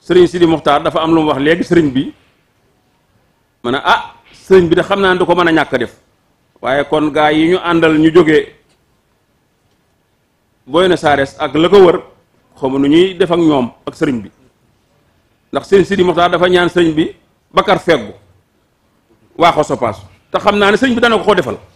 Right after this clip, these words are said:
Ma ne kon nag ñun ñi ànd ak waa Buenos Aires, xam naa ne xaw ma dañuy sakk seen nopp ba mu déet ba xam, ndax sëriñ bi moom fokk mu defal doomam ji li mu wax fii. Sëriñ bi nee na mi ngi leen di nuyu.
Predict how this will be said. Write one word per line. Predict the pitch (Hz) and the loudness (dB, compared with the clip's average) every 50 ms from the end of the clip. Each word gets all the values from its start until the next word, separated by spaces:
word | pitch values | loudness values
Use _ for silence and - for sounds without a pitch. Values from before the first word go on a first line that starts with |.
| _ _ - - - - - 165 165 - - - _ _ _ _ _ _ - - - - 139 131 _ _ _ _ _ _ _ _ _ _ _ _ _ _ _ _ _ _ _ _ _ _ - | _ _ -20 -20 -20 -20 -20 -20 -20 -20 -20 -20 _ _ _ _ _ _ -20 -20 -20 -20 -20 -20 _ _ _ _ _ _ _ _ _ _ _ _ _ _ _ _ _ _ _ _ _ _ -8
Ma | 139 151 160 | -4 -2 -2
ne | 165 | -2
kon | 160 - 180 175 165 | -2 -2 -2 0 0
nag | 165 170 170 165 170 | 0 0 -2 -6 -8
ñun | 175 185 190 190 185 185 180 175 | -8 -4 0 0 0 2 2 0
ñi | 175 196 | 0 0
ànd | 190 214 208 196 | 0 -2 -2 -2
ak | 185 | 0
waa | 190 180 175 | 0 0 0
Buenos | 165 175 170 170 151 - | 0 0 -2 -2 0 0
Aires, | 160 143 147 143 - | 0 0 0 -2 -4
xam | - 170 170 | -6 -4 -2
naa | 170 170 160 | -2 -2 -2
ne | 160 | -2
xaw | 160 170 | -2 -2
ma | 165 165 165 | 0 0 -2
dañuy | 151 147 160 165 170 | -2 -2 0 0 0
sakk | 160 - 180 - - - | -2 -2 -6 -6 -6 -4
seen | - 175 156 156 | -4 -2 0 0
nopp | 156 170 185 - | -2 -2 -2 -2
ba | 285 202 214 | -2 -2 -2
mu | 220 190 | 0 0
déet | 175 202 180 170 | 0 0 0 0
ba | 147 156 | -4 -6
xam, | - - - - _ _ _ - _ _ - - - _ - 302 - 165 160 180 165 175 170 - - 196 196 202 - 202 190 185 - - - | -6 -6 -12 -14 _ _ _ -20 _ _ -20 -20 -20 _ -20 -20 -20 -18 -20 -20 -18 -18 -18 -18 -18 -18 -18 -18 -18 -20 -20 -20 -16 -8 -4
ndax | 143 135 127 - | -4 -4 -4 0
sëriñ | - 196 196 196 | 2 2 2 4
bi | 180 185 | 2 2
moom | 190 196 190 180 | 2 2 2 2
fokk | - 208 220 220 - - | 2 0 0 -2 -2 -6
mu | 220 233 226 233 | -4 -2 -2 0
defal | 233 202 202 214 208 | 0 2 2 2 2
doomam | 202 214 214 208 202 202 185 | 4 4 4 4 4 2 0
ji | 196 196 | -2 0
li | 190 202 | 0 2
mu | 208 202 | 4 4
wax | 208 190 - - | 4 4 2 0
fii. | 165 175 156 - - 339 - - _ _ _ - - - - _ - 311 147 151 - - - - - - - - _ _ _ _ - - _ _ _ _ _ _ _ _ _ _ - _ _ _ _ _ | -4 -4 -4 -4 -8 -14 -16 -18 _ _ _ -20 -20 -20 -20 _ -20 -20 -20 -20 -20 -20 -20 -20 -20 -20 -20 -20 _ _ _ _ -20 -20 _ _ _ _ _ _ _ _ _ _ -20 _ _ _ _ _
Sëriñ | _ - 190 208 202 | _ 0 0 2 2
bi | 202 196 | 2 4
nee | 202 202 202 | 4 4 4
na | 202 202 | 6 4
mi | 202 202 | 4 4
ngi | 202 202 | 4 6
leen | 202 196 185 | 4 4 4
di | 196 | 4
nuyu. | 208 220 226 220 226 262 359 | 4 6 6 6 6 4 2